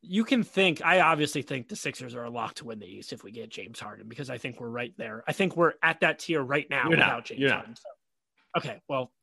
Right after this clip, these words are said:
Speaker 1: I've watched more Sixers games than you have, so there's no denying that. But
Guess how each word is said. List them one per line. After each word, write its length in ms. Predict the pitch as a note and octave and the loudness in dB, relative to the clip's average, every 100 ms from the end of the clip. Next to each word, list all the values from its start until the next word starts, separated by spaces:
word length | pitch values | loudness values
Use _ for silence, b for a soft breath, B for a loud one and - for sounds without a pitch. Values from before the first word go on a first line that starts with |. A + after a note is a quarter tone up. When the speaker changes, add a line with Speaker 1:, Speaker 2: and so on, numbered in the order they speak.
| - | 0
Speaker 1:
I've 180 | D#3 C#3 | 0 2
watched 300 | C3+ - C#3+ | -2 -2 -10
more 120 | B2+ | -10
Sixers 340 | C#3+ - B2 | -12 -14 -16
games 200 | B2+ A#2+ | -16 -16
than 120 | A#2+ | -18
you 80 | A2+ | -20
have, 220 | - _ b b b | -20 _ b b b
so 320 | - D3 C3 - _ | -2 0 0 -6 _
there's 140 | - B2+ | -12 -10
no 100 | A#2+ | -10
denying 360 | A2+ A2 - | -10 -14 -18
that. 200 | A2 G#2 _ _ _ _ _ _ _ | -20 -20 _ _ _ _ _ _ _
But 280 | F#3+ G#3 G3+ | 6 6 4